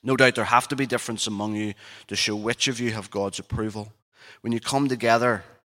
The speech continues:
it is not the Lord's Supper you eat. For as you eat, each of you goes ahead without waiting for anybody else.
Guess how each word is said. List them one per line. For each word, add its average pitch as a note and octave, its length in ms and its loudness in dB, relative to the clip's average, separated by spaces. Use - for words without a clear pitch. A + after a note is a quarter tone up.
it G#2+ 80 -14
is G#2+ 160 -6
not A#2 300 2
the B2+ 80 -4
Lord's A2 260 -2
Supper G#2+ 240 -4
you G#2 240 -6
eat. - 200 -6
For - 220 -4
as C3 300 6
you C#3 160 0
eat, G#2+ 380 -6
each B2 220 -2
of B2+ 120 -6
you B2+ 100 0
goes A2+ 300 -2
ahead G#2 340 -4
without G2+ 320 -8
waiting G#2+ 300 -6
for G2+ 160 -10
anybody F#2+ 340 -10
else. - 420 -12